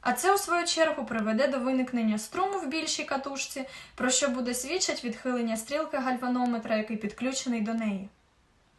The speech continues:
Тому запам'ятайте: зміна магнітного поля в даному випадку у малій катушці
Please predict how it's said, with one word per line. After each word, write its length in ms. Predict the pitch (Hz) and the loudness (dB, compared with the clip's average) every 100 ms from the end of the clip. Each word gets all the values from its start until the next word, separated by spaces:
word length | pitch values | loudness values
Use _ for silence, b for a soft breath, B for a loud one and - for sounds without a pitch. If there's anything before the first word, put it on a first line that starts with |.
| b b b | b b b
Тому 220 | 269 285 | 0 2
запам'ятайте: 840 | 285 285 254 247 254 247 220 - 185 B B B | 4 4 4 2 2 0 0 -2 -14 B B B
зміна 420 | 220 233 294 311 277 | 2 4 4 4 6
магнітного 720 | 254 247 269 - 247 233 226 | 6 4 -2 0 0 0 2
поля 320 | 285 359 370 | 6 8 8
в 80 | 247 | 8
даному 360 | 277 262 247 | 6 6 4
випадку 560 | 226 220 233 202 - 220 | 2 2 4 4 2 -2
у 140 | 233 | 2
малій 300 | 240 240 233 | 4 4 4
катушці 640 | 220 220 - 196 - - | 0 -4 -2 -6 -6 -8